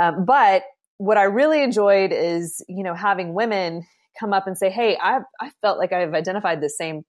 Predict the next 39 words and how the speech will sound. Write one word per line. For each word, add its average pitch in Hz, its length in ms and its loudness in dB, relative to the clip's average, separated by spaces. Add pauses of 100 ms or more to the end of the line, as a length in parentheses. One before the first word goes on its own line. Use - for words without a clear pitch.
problem. 196 400 0
I'm 156 140 -6
so 175 180 0
glad 165 320 2
you're 151 240 -2 (160)
developing 180 480 2
something 156 360 -4
that 147 100 -4
will 151 120 -2
work 190 220 0
for 175 120 -4
me." 147 240 -6 (420)
And 190 160 2
when 190 120 2
we 180 120 2
finally 202 420 2
launched, 185 640 0 (340)
um, 175 220 -2
we 202 80 2
had 202 160 2
a 170 60 0
great, 185 460 2 (360)
uh, 170 260 0
we 170 80 -4
still, 202 200 2
it 175 180 -2
still 202 260 2
is 185 260 2
actually 160 360 2
available. 151 640 2
It's 151 220 -8
still, 170 460 0
you 165 100 -8
know, 151 160 -4
it's - 160 -14
primarily 165 540 0
an 151 60 -2
online 156 400 -2
Amazon 156 600 -4